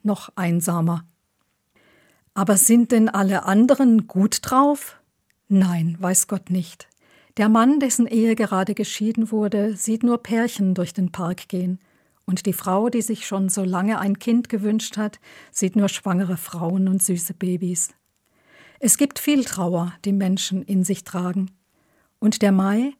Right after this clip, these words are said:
der scheint nicht nur die Freude zu verstärken, sondern auch die Trauer. Überhaupt fühlt sich jetzt vieles viel intensiver an, auch unsere Sehnsucht,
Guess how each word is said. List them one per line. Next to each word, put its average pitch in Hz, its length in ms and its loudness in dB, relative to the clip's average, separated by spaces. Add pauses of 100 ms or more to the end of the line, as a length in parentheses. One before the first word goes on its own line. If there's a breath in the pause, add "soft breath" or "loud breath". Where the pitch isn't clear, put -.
(120)
der 220 120 2
scheint 214 340 2
nicht 262 220 2
nur 262 180 6
die 233 120 2
Freude 214 480 2
zu 302 120 -2
verstärken, 254 800 0 (120)
sondern 185 580 2
auch 196 380 -2
die 220 200 -2
Trauer. 180 420 -4 (1500)
Überhaupt 269 540 4
fühlt 196 320 0
sich 180 240 -4
jetzt 180 320 -2
vieles 214 560 0
viel 196 280 -2
intensiver 208 760 0
an, 185 240 -2 (560)
auch 175 360 0
unsere 214 400 2
Sehnsucht, 208 760 2